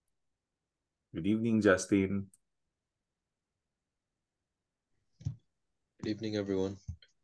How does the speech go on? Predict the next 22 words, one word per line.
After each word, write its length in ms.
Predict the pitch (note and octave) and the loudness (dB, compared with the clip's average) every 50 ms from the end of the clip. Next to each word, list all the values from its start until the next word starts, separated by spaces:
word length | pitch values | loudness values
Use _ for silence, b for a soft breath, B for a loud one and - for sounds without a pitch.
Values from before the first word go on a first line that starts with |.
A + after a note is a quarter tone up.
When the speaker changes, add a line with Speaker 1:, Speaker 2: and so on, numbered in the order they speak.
| _ - - - - _ _ _ _ _ _ _ _ _ _ _ _ _ _ _ _ _ _ _ - | _ -2 -2 -2 -8 _ _ _ _ _ _ _ _ _ _ _ _ _ _ _ _ _ _ _ -6
Speaker 2:
Uh, 560 | - F#2+ F#2 F#2 F#2 F#2 F#2 F#2 F2+ F2+ - - - _ - - _ _ _ - | -2 0 2 4 4 4 4 4 2 0 -2 -6 -14 _ -20 -20 _ _ _ -6
my 160 | G2 G2 G2 F#2+ | -2 0 0 0
praise 320 | - - G#2 G2+ G2+ - | 2 4 4 6 6 4
report 480 | G#2 G2 - - G#2+ G#2 G2+ - - - _ | 2 0 2 4 4 4 4 4 2 -2 _
is, 320 | F#2+ F#2+ F#2 - - - - | -2 0 0 0 0 0 0
uh, 480 | F2 F2+ F2 F2 F2 E2+ F2 E2+ F2 F#2 - _ _ _ _ _ _ _ _ _ _ _ _ _ _ _ _ _ _ _ _ _ _ _ _ _ _ _ _ _ _ _ _ _ _ _ _ _ _ _ _ _ _ _ _ _ _ - - - - _ _ _ _ | 0 0 0 0 0 -2 -2 -4 -6 -8 -14 _ _ _ _ _ _ _ _ _ _ _ _ _ _ _ _ _ _ _ _ _ _ _ _ _ _ _ _ _ _ _ _ _ _ _ _ _ _ _ _ _ _ _ _ _ _ -8 -8 -8 -10 _ _ _ _
I 60 | - G2+ | 2 4
was 160 | G2+ F#2 G#2+ | 6 8 8
able 160 | G#2+ G2 G#2 G2+ - | 8 8 6 4 4
to 80 | - | 2
pass 320 | G2 G2+ G2 F#2+ F#2+ - - | 4 6 6 6 6 4 4
my, 400 | G2+ G2+ G2 G2 F#2+ F#2+ F#2+ F#2 | 4 6 6 6 6 6 6 6
uh, 480 | F#2 F2+ F2 F2 F2 E2+ F2 E2+ - - - _ _ _ | 6 6 4 4 4 2 0 0 -4 -6 -12 _ _ _
exams 640 | - F#2+ F2+ - F#2+ F2+ F#2 F#2 F#2+ F2+ - - - - F2 | 0 2 2 4 4 6 4 4 4 2 2 2 4 4 4
last 320 | F2 F2+ - - - - | 4 4 4 2 2 4
Monday. 560 | F2+ F2+ F2 F2+ F2 E2+ E2+ E2+ E2+ - - _ _ _ _ _ _ _ _ _ _ _ _ _ _ _ _ _ _ - | 4 4 4 4 4 4 2 2 0 -4 -10 _ _ _ _ _ _ _ _ _ _ _ _ _ _ _ _ _ _ -2
So 160 | F#2+ - - G2 | 0 0 0 2
far, 220 | G2+ - A2+ A2 | 4 6 8 8
I, 120 | G2+ F#2 - - - _ - | 8 6 4 0 -8 _ -2
my 80 | F#2 | 0
school 320 | F#2+ F#2 - - G2+ G2+ G2+ | 2 2 4 6 6 6 6
is 400 | G2 - - - - - - | 6 4 2 2 0 -4 -6